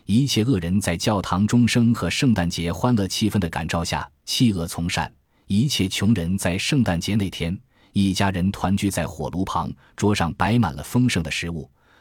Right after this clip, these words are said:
他们不再像平时那样忍饥挨冻。《圣诞故事集》。曾在当时英国下层人民中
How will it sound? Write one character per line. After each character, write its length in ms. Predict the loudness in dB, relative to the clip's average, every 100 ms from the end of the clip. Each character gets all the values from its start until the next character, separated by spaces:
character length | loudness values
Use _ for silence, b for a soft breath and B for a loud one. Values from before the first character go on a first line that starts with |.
| b
他 120 | 0
们 140 | 2 2
不 180 | 2 2
再 160 | 2
像 220 | 0 -4
平 320 | -4 -2 0 2
时 140 | 0
那 100 | 0
样 260 | -2 -6 -10 _
忍 200 | -4 -4
饥 200 | -2 -2
挨 180 | -2 -6
冻。 140 | -10 _ _ _ _ _ _
《圣 300 | -2 4 4
诞 220 | 6 4
故 180 | 2 0
事 140 | 0 -4
集》。 300 | -6 -8 -12 _ _ _
曾 200 | 0 2
在 160 | 4 4
当 240 | 2 2
时 180 | 2 0
英 200 | 2 2
国 160 | 2 0
下 320 | 0 -2 -2
层 160 | -2 0
人 100 | 0
民 160 | 0
中 260 | 0 2